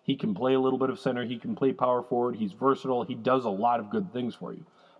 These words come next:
But if he just, if he's, if he's like that again from deep, it's just like, it's,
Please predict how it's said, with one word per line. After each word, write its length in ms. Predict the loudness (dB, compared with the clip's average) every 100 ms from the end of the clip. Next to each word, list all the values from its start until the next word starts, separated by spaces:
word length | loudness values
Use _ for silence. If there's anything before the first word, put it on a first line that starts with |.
| 4
But 120 | 4
if 120 | 4
he 100 | -2
just, 420 | 0 2 2 0 -8
if 120 | 0
he's, 260 | 0 0 -6
if 140 | -4
he's 200 | 2 2
like 260 | 4 2 2
that 180 | 2 2
again 260 | 2 -2 -2
from 180 | -2 -2
deep, 300 | -2 -6 -10 _ _ _ -4
it's 180 | -4
just 240 | -2 -2 0
like, 300 | 0 0 -8 _ _ _ 0
it's, 340 | 0 0 -20